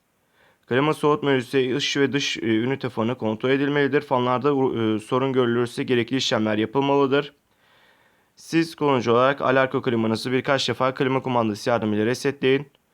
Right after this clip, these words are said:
Sonra düzelme olmazsa Alarko yetkili servislerinden yardım talebinde bulunabilirsiniz.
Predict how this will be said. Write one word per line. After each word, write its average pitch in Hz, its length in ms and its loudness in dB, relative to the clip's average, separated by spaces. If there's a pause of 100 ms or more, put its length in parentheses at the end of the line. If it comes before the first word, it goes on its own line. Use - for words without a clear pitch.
(300)
Sonra 143 420 0
düzelme 139 380 2
olmazsa 135 440 0
Alarko 135 380 2
yetkili 127 340 0
servislerinden 113 960 0
yardım 117 420 2
talebinde 113 640 0
bulunabilirsiniz. 110 1160 -2